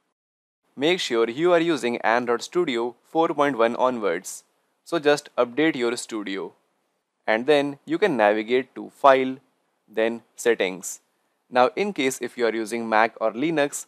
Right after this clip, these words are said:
then you should go to Preferences. And then from here, search for emulator.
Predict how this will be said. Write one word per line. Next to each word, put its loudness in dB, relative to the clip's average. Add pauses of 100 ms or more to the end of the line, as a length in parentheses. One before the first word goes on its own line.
then 0
you -4
should -2
go 0
to -8
Preferences. -4 (1120)
And 0
then -2
from -4
here, 0
search -2
for 2
emulator. -4